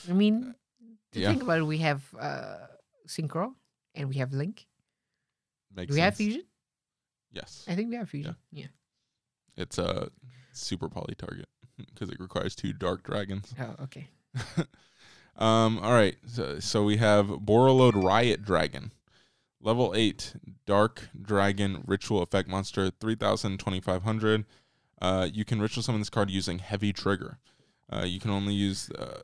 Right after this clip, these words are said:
Speaker 2: sec-, first and second effects of this card's name once per turn. When your opponent would special summon a monster, quick effect, negate, <laughs> you can negate the summon, and if you do, destroy that monster, then destroy this card or one rocket monster you control. Um,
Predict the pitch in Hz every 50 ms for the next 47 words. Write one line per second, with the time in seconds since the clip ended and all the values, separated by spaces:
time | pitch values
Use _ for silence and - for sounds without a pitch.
0 | _ - - - 113 107 107 - - - 117 113 - - 110 104 - 107 104 101
1 | 95 95 - - 98 92 - - 98 92 - - 104 95 90 - - 92 90 90
2 | 90 90 92 92 92 - - - - - - 139 131 127 127 127 123 - - -
3 | 107 - _ 101 104 107 107 110 107 101 - - - 113 113 98 71 90 101 101
4 | - - - 113 113 - 110 110 101 92 87 90 90 87 95 - 92 90 - -
5 | 101 - 98 101 92 - - 90 95 90 85 92 98 104 - - 113 117 107 -
6 | - - - - - - 95 110 104 98 98 95 104 107 107 - 101 - - 104
7 | 101 95 90 82 - - 92 90 - 101 98 92 90 95 95 90 90 98 - _
8 | _ _ _ _ _ _ 101 101 - - - 104 101 98 98 92 90 90 78 65
9 | 82 90 87 92 - - - 95 90 - - - 95 92 92 95 95 95 90 -
10 | - - - 92 92 95 95 95 92 90 87 87 92 - - - 101 92 90 92
11 | 90 87 - - 90 85 90 90 90 92 90 82 85 87 85 - - _ _ -
12 | - - - 90 87 90 92 95 104 - 101 85 - - 92 82 78 87 92 -
13 | - 95 87 85 - 57 - - - 90 - - - - - - - - _ _
14 | _ _ - _ _ _ _ _ _ _ _ _ _ _ _ _ - - 50 50
15 | 50 50 - -